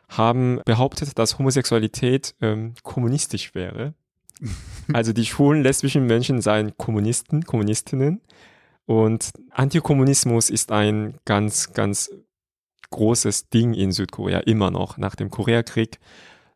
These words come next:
Speaker 1: Ähm, sechzig, siebzig Jahre später ist, ähm, Kommunismus immer noch ein, ja, ein Tabuthema in Südkorea. Und um die Menschen gegen die Homosexualität zu mobilisieren, hat die Kirche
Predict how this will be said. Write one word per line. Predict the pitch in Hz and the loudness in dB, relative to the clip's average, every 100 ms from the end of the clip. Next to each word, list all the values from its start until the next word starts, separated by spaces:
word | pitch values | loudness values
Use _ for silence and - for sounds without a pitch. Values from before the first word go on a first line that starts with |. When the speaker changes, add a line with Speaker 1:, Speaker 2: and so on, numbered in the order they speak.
| _ - | _ -2
Speaker 1:
Ähm, | 107 104 | 0 2
sechzig, | 117 - 113 | 0 0 -2
siebzig | 123 - 107 | -2 -2 0
Jahre | 107 135 | 0 0
später | - 120 120 113 | 0 0 2 0
ist, | 107 - - | 0 -2 -4
ähm, | 110 104 | -4 -2
Kommunismus | - 113 117 - 107 - | 2 4 2 0 -2 0
immer | 117 | 2
noch | 107 101 | 2 0
ein, | - 95 98 101 101 | -2 -2 0 -2 -4
ja, | - 101 | 0 0
ein | 98 | 2
Tabuthema | 113 104 123 123 - 95 98 | 0 0 0 0 0 0 0
in | 92 95 | 0 -2
Südkorea. | 107 - 107 98 92 92 98 101 | -2 -4 -4 -2 0 2 0 -6
Und | _ - 95 95 95 95 - _ _ _ _ _ | _ -4 0 0 0 -4 -8 _ _ _ _ _
um | 127 120 123 131 135 131 - - _ | 2 4 4 2 0 -4 -16 -20 _
die | 117 | 0
Menschen | 104 104 123 - 113 107 107 110 _ | 2 2 0 0 0 0 -2 -10 _
gegen | - 113 127 117 | 0 2 2 0
die | 101 101 101 101 | 0 0 -2 -2
Homosexualität | 117 107 104 - 101 98 - 104 - | -2 0 -2 -4 -4 -4 -4 -4 -4
zu | - | -4
mobilisieren, | 101 98 98 90 120 117 120 - _ - | -2 -2 -2 0 2 2 0 -8 _ -6
hat | - - | -4 -2
die | 110 | -2
Kirche | - - 110 104 107 104 107 | -2 0 2 2 2 2 0